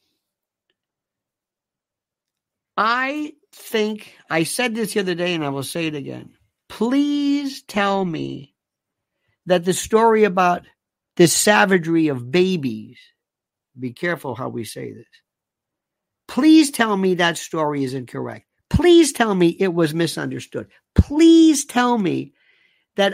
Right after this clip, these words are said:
I don't share D N A with anyone who will do that, as have been the atrocities throughout the world, okay? And on my private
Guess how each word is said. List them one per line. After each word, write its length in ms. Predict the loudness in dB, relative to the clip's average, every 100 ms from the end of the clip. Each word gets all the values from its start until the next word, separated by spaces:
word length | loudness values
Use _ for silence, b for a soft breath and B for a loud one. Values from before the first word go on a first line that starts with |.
| -2
I 260 | 0 2
don't 300 | 2 0 0
share 420 | -4 -2 0 0 -2
D 300 | 0 0 0
N 220 | -2 -2
A 220 | -4 -4
with 240 | -2 -4
anyone 440 | -4 -6 -6 -6 -8
who 120 | -10
will 120 | -10
do 200 | -14 -18
that, 160 | -20 -4
as 300 | 2 4 4
have 460 | 2 -2 -2 -4 -2
been 300 | 0 2 0
the 120 | -2
atrocities 720 | -4 -2 -4 -4 -6 -6 -6
throughout 360 | -8 -8 -8 -12 -20
the 80 |
world, 120 | -20 _ _ _ -14
okay? 120 | -14 _ b b b b b
And 100 | 2
on 60 | 4
my 120 | 4
private 640 | 2 2 4 4 2 0